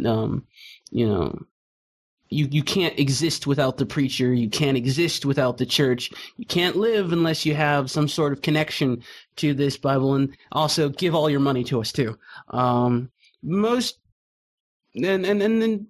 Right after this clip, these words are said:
it's the same thing with most, um, men and, and women. I mean, men are usually, they're talking to you, they're hanging out with you,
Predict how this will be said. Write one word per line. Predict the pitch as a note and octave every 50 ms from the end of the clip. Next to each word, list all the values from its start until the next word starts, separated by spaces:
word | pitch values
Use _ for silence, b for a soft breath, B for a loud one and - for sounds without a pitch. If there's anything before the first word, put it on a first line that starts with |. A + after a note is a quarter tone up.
| - - G#3
it's | G#3 G3+ -
the | A3
same | - - B3 B3 A3+
thing | A#3 B3 A#3 A3+
with | A3 A3 G#3+ - - - D#3 -
most, | - - G3+ G3+ G#3 G#3 G#3 - D#3 A#2 - -
um, | G#2 D#3 D3 C#3 C3+ C3 B2+ - - - - b b b b b b
men | - D#3+ F3+ F#3+ G3 G3 G3 G3 F#3
and, | F3 F3 E3 D3+
and | E3 E3 D#3 D#3 F3
women. | A3 A#3 F#3 C3+ B2
I | D3
mean, | D#3 D#3+ D#3+ D#3 - B B B B
men | B D#3+ F#3+ G3+ G3+ G3+ G#3 G3+ F#3+
are | E3+
usually, | E3 F3+ F#3+ G3 E3+ F#3+
they're | E3 F3 E3
talking | - F3+ E3+ F3 - F3+ E3
to | D#3+ F3+
you, | F3 E3+
they're | D#3+ D#3
hanging | D3 E3 E3 E3 E3 D#3+
out | D#3+ D#3+ C#3+ C#3
with | D#3+ D3+ -
you, | D#3+ D#3 D#3 D3+ D3